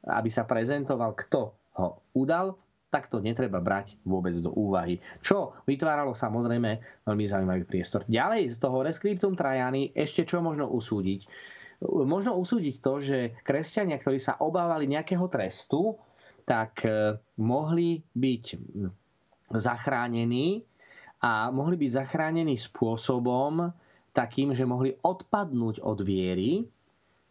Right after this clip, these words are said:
To znamená, že mohli byť aj niektoré prípady, kde sa, kde dochádza ku potrestaň-, ku tomu, aby ten kresťan nemusel byť potrestaný a mohol sa vyhnúť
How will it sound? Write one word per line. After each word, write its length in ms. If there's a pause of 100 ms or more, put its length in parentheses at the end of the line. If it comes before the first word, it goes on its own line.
To 80
znamená, 400
že 160
mohli 400
byť 320
aj 200 (360)
niektoré 480
prípady, 680 (720)
kde 320
sa, 480 (320)
kde 160
dochádza 640 (160)
ku 320
potrestaň-, 1080
ku 120
tomu, 240
aby 240
ten 240
kresťan 400
nemusel 240
byť 160
potrestaný 480
a 80
mohol 160
sa 160
vyhnúť 720